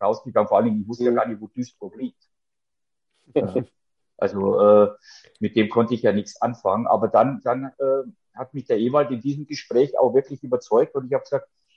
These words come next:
Speaker 1: kann ich mir das vielleicht noch mal überlegen bis, bis morgen. Äh, und dann, ja, dann haben wir's gemacht.
Speaker 2: Cool.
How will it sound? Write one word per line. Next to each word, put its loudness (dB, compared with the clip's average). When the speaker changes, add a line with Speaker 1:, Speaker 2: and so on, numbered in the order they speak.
Speaker 1:
kann 2
ich 0
mir 4
das 4
vielleicht 0
noch 0
mal -2
überlegen -2
bis, -12
bis -2
morgen. 4
Äh, 6
und -6
dann, -2
ja, -6
dann -12
haben -4
wir's -4
gemacht. -2
Speaker 2:
Cool. -2